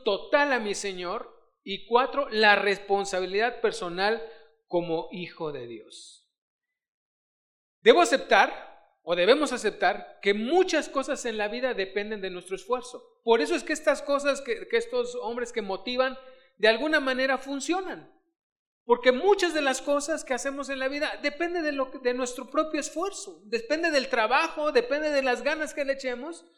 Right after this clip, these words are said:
pues entonces, eh, salimos adelante. También tenemos que reconocer que nuestra autoestima cuenta mucho. Por eso el trabajo de la, de la gente profesional como psicólogos y todos esos que nos ayudan,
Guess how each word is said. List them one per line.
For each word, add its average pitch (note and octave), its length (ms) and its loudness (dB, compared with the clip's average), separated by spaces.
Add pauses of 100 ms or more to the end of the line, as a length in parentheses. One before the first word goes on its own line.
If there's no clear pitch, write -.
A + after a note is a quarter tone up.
(200)
pues A#3+ 160 4
entonces, A3+ 720 -4
eh, G3 220 -8
salimos G#3+ 500 0
adelante. A#3+ 840 -2 (400)
También C#4+ 460 2
tenemos D4 360 2
que C#4 80 2
reconocer B3 720 4
que B3 120 2
nuestra B3 400 2
autoestima C#4 840 2 (640)
cuenta C#4+ 380 4
mucho. D4 580 0 (1300)
Por A#3 160 6
eso C#4+ 200 4
el A#3+ 100 2
trabajo A3 540 6
de G3 100 2
la, E3+ 160 -6
de F3+ 220 -8
la F3+ 100 -2
gente G#3+ 260 -4
profesional G3+ 600 -4
como E3+ 200 -8
psicólogos G#3+ 720 0
y F#3 120 -10
todos A3 240 -4
esos A3+ 240 -4
que G3+ 120 -8
nos F3 220 -14
ayudan, A3 420 -4